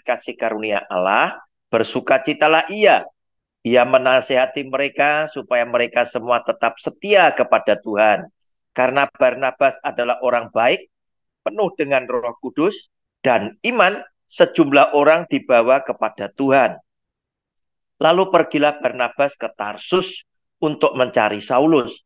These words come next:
Dan setelah bertemu dengan dia, ia membawanya ke Antioquia.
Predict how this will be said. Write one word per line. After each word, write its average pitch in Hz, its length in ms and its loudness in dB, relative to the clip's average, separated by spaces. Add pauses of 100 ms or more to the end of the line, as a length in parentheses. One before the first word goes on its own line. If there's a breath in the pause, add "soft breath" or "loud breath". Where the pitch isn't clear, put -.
(360)
Dan 107 160 0
setelah 113 400 -2
bertemu 117 560 -6
dengan 107 280 0 (120)
dia, 160 400 4 (400)
ia 226 320 2
membawanya 170 720 0
ke 165 160 -6
Antioquia. 160 800 0